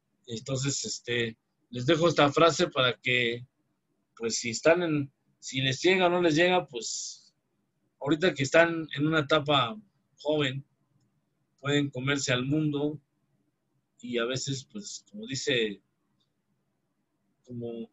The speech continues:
como dicen por ahí, pues, y si no, pues, entonces le continuamos por otro lado, ¿no? Así que, bueno.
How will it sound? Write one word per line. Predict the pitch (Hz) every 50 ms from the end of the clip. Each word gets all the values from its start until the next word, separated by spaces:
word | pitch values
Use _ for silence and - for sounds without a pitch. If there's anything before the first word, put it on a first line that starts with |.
| _ _ _ _ -
como | 123 123 131
dicen | 139 143 131 151 135
por | - 131 127
ahí, | 131 135 143 151 160
pues, | 151 - 202 - - - - - - - _ _ _ _ _ _ _ _ _ _ _ _ _ _ _ _ _ _ -
y | 113
si | 107 - 127
no, | 131 147 165 156
pues, | 151 147 143 -
entonces | 117 113 110 143 147 147 147
le | 131 120 113
continuamos | - 120 113 101 120 123 127 139 147 156 160 170 180 - - - - _ _ -
por | 110 120
otro | 123 120 120 117
lado, | 110 101 - - - _ _ _ - _ _ _ _ _
¿no? | 240 - _ _ _ _ _ _ _ _ _ _ _ _ _ _ _ _ _ _ _ _ _ _ _ _ _ _
Así | - - - 135 131 135
que, | - 139
bueno. | 131 127 123 120 113 104